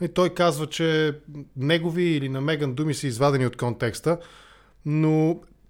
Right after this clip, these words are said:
примерно, по отношение на расизма в Кралския двор. Но има един кадър много показателен, в така домашна атмосфера, мисля, че са и двамата в такива по-спортни дрехи облечени.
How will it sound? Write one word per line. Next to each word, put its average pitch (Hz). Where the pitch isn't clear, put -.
примерно, 143
по 135
отношение 170
на 165
расизма 147
в 147
Кралския 143
двор. 123
Но 143
има 196
един 190
кадър 160
много 151
показателен, 135
в 170
така 156
домашна 143
атмосфера, 127
мисля, 127
че -
са 127
и 113
двамата 123
в 113
такива -
по-спортни 127
дрехи 120
облечени. 117